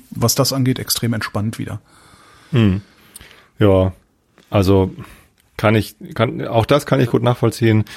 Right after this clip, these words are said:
Speaker 2: Dieser Besuch im Krankenhaus mit Morale, der war auch genau deshalb gut, weil man jetzt halt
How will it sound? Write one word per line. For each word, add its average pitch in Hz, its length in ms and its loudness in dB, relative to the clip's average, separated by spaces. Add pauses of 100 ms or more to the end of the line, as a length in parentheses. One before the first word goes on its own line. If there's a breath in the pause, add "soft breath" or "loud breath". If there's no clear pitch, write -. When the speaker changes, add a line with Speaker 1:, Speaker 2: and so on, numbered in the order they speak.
(180 loud breath)
Speaker 2:
Dieser 113 140 -2
Besuch 101 220 2
im 107 80 2
Krankenhaus 117 500 0
mit 113 100 -2
Morale, 104 360 0
der 95 120 2
war 98 180 -2
auch 104 120 -4
genau 98 240 4
deshalb 95 440 0
gut, 95 260 0
weil 92 100 2
man 90 160 2
jetzt 92 180 -2
halt 90 220 0